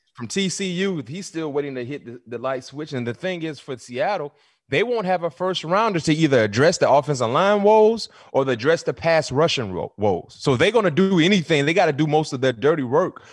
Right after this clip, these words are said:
uh, through, uh, free agency and then try to hit on some guys in the mid round 'cause they won't have a first rounder this year or next year.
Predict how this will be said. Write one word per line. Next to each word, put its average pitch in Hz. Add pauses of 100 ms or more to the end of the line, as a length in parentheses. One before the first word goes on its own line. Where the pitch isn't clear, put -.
(200)
uh, 117
through, 135 (260)
uh, 110
free 110
agency 214
and 117
then 151
try 151
to 135
hit 147
on 139
some 127
guys 127
in 117
the 107
mid 120
round 107
'cause 95
they 151
won't 190
have 139
a 120
first 131
rounder 123
this 131
year 135
or 127
next 90
year. 73